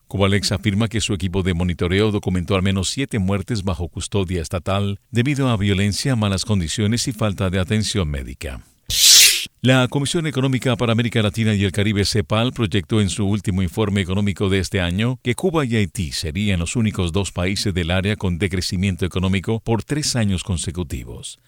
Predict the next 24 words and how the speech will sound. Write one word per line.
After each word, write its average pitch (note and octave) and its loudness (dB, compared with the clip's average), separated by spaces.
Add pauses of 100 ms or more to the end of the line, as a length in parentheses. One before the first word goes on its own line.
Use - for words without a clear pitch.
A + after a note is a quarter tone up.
Según E3+ -2
cepal, A#2+ 0
en C#3 0
dos F#2 0
mil G#2+ 2
veintitrés G2 0
y G2+ 2
dos F2 -2
mil G#2 0
veinticuatro F#2 -2
la G#2+ 2
economía F2+ 0
de D#2+ -2
la D2+ -2
isla G2 -2
decreció F#2 0
un F#2 2
uno F#2 0
por D2 -6
ciento G#2+ 0
respecto F2+ -2
a E2 -2
su G2 -4
pib, E2 -2